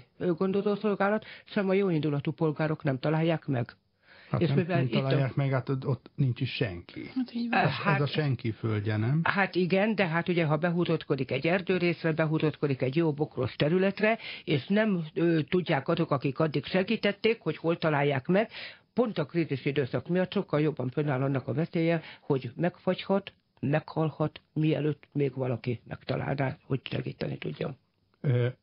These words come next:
Speaker 2: az, ö, a kunyhóban élő hajléktalanok hozzájuk képest sokkal jobb helyzetben vannak?
Speaker 1: Igen.
Speaker 2: Tehát ön például sokkal
Speaker 1: Sokkal,
Speaker 2: könnyebben
Speaker 1: igen,
Speaker 2: él?
Speaker 1: sokkal jobb
Speaker 2: Mitől?
Speaker 1: helyzetben.
Speaker 2: Attól, hogy van egy kunyhója?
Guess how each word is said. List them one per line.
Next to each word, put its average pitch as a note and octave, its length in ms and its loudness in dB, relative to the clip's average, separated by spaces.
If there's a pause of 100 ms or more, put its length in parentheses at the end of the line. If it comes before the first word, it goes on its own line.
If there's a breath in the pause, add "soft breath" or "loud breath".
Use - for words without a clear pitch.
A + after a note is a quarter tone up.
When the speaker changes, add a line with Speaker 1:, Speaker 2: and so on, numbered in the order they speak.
(100)
Speaker 2:
az, A#2+ 520 -2 (220)
ö, E3 80 0 (300)
a - 140 -14
kunyhóban B2+ 760 0
élő A2 300 0
hajléktalanok A2 960 -2
hozzájuk A#2 560 -2
képest A#2+ 400 -2
sokkal A2+ 320 -2
jobb G#2+ 160 -2
helyzetben A2 560 -2
vannak? C3 380 0 (100)
Speaker 1:
Igen. D#3 460 -2 (360)
Speaker 2:
Tehát A#2+ 300 0
ön C3+ 220 4
például B2 360 0
sokkal A#2+ 560 -2 (500)
Speaker 1:
Sokkal, C#3+ 240 2
Speaker 2:
könnyebben B2 280 0
Speaker 1:
igen, E3+ 240 4
Speaker 2:
él? G2 180 -2
Speaker 1:
sokkal E3 360 0
jobb E3 180 2
Speaker 2:
Mitől? E3 160 4
Speaker 1:
helyzetben. - 320 0
Speaker 2:
Attól, C3 200 0
hogy B2+ 140 2
van G#2+ 140 0
egy A2+ 140 0
kunyhója? G#2 680 -2